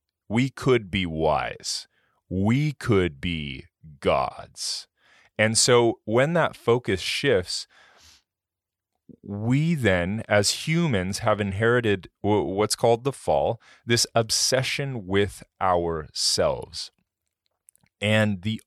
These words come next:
only way to break that obsession with ourselves is by the power of the Holy Spirit and the blood of Jesus Christ. Because sin sort of locks us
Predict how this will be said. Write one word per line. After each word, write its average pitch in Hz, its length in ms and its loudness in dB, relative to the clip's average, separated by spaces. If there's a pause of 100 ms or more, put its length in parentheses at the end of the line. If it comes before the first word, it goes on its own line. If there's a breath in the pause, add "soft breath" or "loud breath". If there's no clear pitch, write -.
only 160 520 2
way 104 720 0 (440 soft breath)
to 120 200 -2
break 107 640 2 (160)
that 107 440 0
obsession 107 840 -2
with 95 260 -2 (100)
ourselves 78 800 -4 (240 soft breath)
is 101 160 -4
by 95 220 2
the 80 100 -2
power 123 560 -2
of 98 160 -2
the 87 100 -2
Holy 71 300 -8
Spirit 69 580 -8 (360 soft breath)
and 95 180 -4
the 87 60 -6
blood 87 500 0
of 78 180 -8
Jesus 71 440 -12
Christ. - 720 -12 (340 soft breath)
Because 107 300 2
sin 123 680 2 (160 soft breath)
sort 135 200 2
of 120 100 0
locks 117 640 4
us 127 160 2